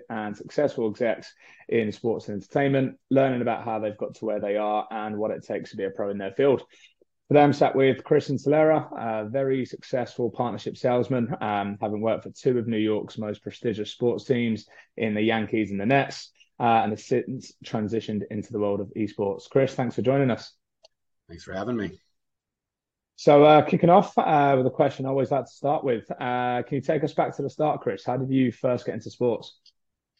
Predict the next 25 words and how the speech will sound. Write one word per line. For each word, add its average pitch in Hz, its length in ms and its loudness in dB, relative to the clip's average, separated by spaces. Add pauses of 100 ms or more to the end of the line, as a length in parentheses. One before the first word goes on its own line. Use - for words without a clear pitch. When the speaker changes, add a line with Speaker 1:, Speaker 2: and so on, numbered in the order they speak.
(520)
Speaker 2:
Yeah, 139 420 4
um, 123 540 4
listen, 131 240 0
like 123 180 4
everybody 127 360 4
that 120 120 2
I'm 123 80 0
sure 127 160 0
you're 123 60 0
talking 123 260 -2
to 120 140 -2
for 120 80 -6
these 117 220 0
things, 120 280 -2
loved 117 220 0
sports 120 420 2
growing 113 320 0
up, 113 320 0
uh, 107 340 2
wanted 110 260 -4
to 113 60 -6
be 110 160 0
a 107 60 2
pro 113 240 4
athlete, 110 560 2